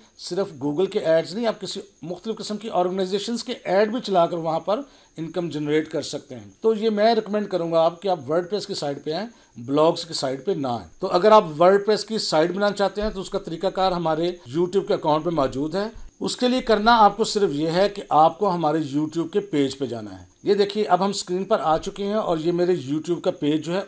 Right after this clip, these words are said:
ओपन है। आपने इस पेज पर आकर सिंपल ये करना है कि यहाँ पर प्लेलिस्ट पर क्लिक करना है। यहाँ पर देखें, मैं क्लिक कर रहा हूँ। जो ही आप प्लेलिस्ट पे क्लिक करेंगे, आपके सामने इस किस्म के मुख्तलिफ किस्म की चीज़ें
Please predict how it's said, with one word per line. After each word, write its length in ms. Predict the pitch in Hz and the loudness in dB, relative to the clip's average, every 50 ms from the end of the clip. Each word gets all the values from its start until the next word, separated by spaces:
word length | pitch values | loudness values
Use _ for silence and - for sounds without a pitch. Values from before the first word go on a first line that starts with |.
| - | -4
ओपन 280 | 147 143 143 147 135 123 | -6 -4 -2 -4 -4 -4
है। 180 | 120 104 95 _ _ - - - - - - - | -6 -10 -14 _ _ -16 -14 -12 -12 -10 -4 2
आपने 240 | 147 165 185 185 208 | 4 4 4 4 0
इस 100 | 214 - | -4 -2
पेज 240 | - 190 175 170 - | 0 0 0 0 2
पर 120 | 196 175 | 2 2
आकर 280 | 170 156 151 - 190 196 | 2 2 2 0 -4 -4
सिंपल 380 | 170 - 170 170 165 - 196 185 | -4 -4 -6 -6 -2 -2 -2 -2
ये 80 | 190 180 | -2 -2
करना 240 | - 147 127 135 143 | -4 -6 -6 -6 -6
है 160 | 139 143 170 180 | -6 -6 -6 -6
कि 120 | 180 190 | -4 -4
यहाँ 340 | 180 160 139 139 131 147 160 | -4 -4 -4 -6 -4 -4 -4
पर 140 | 160 - 175 175 175 | -4 -4 -6 -6 -4
प्लेलिस्ट 440 | - 190 185 190 185 175 170 - - - | -4 0 2 2 2 0 -2 -6 -4 -6
पर 100 | 175 160 | -6 -6
क्लिक 260 | - - 135 131 - | -4 -6 -6 -6 -6
करना 220 | 131 117 120 131 131 | -8 -8 -6 -8 -8
है। 200 | 147 180 190 156 | -8 -8 -8 -8
यहाँ 180 | 139 131 139 139 - - | -8 -8 -8 -10 -10 -12
पर 100 | 156 139 | -12 -10
देखें, 260 | 127 131 123 - 175 214 233 - - | -10 -12 -12 -12 -12 -14 -14 -14 -16
मैं 80 | 117 120 | -16 -14
क्लिक 220 | - 135 131 131 - | -10 -10 -10 -8 -6
कर 120 | 143 131 | -8 -6
रहा 120 | 120 147 | -6 -8
हूँ। 120 | 180 233 233 - _ _ _ _ _ _ - | -10 -10 -14 -18 _ _ _ _ _ _ -16
जो 160 | 92 131 151 | -12 -8 -6
ही 140 | 165 185 185 | -4 -2 0
आप 140 | 190 190 190 - | 0 -2 -2 -2
प्लेलिस्ट 360 | 170 165 175 175 175 170 - | -2 -2 -2 -2 -2 -6 -4
पे 60 | - 170 | -6 -6
क्लिक 240 | 175 165 160 156 | -4 -4 -6 -4
करेंगे, 360 | - 143 139 143 151 175 208 233 - - - - - - - 165 | -4 -4 -4 -4 -4 -6 -6 -8 -10 -12 -14 -12 -10 -6 0 2
आपके 320 | 160 175 175 175 - 190 | 4 4 2 2 -2 -8
सामने 340 | - - 156 151 156 170 180 | -6 -4 -4 -4 -4 -4 -6
इस 140 | 175 147 139 | -8 -8 -10
किस्म 280 | - - 147 - 156 147 | -10 -10 -10 -10 -10 -10
के 140 | 147 175 | -8 -8
मुख्तलिफ 340 | 160 151 147 143 - 151 139 | -8 -8 -8 -10 -10 -14 -14
किस्म 200 | 123 123 127 143 139 | -12 -10 -10 -10 -10
की 80 | 147 147 | -10 -12
चीज़ें 380 | - 135 123 120 143 185 220 | -12 -12 -10 -10 -10 -10 -10